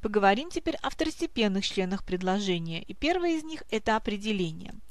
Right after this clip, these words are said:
Определение обозначает признак предмета, отвечает на вопросы "какой", "чей"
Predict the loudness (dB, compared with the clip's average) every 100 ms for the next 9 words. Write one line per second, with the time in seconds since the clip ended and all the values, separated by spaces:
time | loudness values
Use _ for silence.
0 | -12 -10 12 12 12 12 2 4 2 2
1 | 2 2 2 0 0 0 0 -2 -2 -4
2 | -4 -2 -2 -2 -4 -10 -10 -12 -10 -6
3 | 2 2 2 4 4 4 0 0 -2 -2
4 | 0 -2 0 0 0 -2